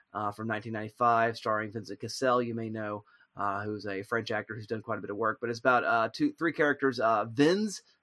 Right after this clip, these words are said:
played by Vincent Cassel, who is Jewish, uh, Hubert, who is, uh, uh, Angol-, uh, Algerian,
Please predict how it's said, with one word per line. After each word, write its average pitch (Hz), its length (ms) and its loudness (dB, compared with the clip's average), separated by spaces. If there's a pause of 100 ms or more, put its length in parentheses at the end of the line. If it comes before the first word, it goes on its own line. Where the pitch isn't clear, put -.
(140)
played 123 120 0
by 120 80 0
Vincent 120 280 -6
Cassel, 120 340 0
who 117 140 -2
is 107 140 -6
Jewish, 160 520 2 (340)
uh, 107 280 -2
Hubert, 135 460 4 (280)
who 120 200 -2
is, 110 400 -2
uh, 92 360 -2 (800)
uh, 95 100 -8 (140)
Angol-, 123 560 -2
uh, 110 200 -2 (720)
Algerian, 120 680 -4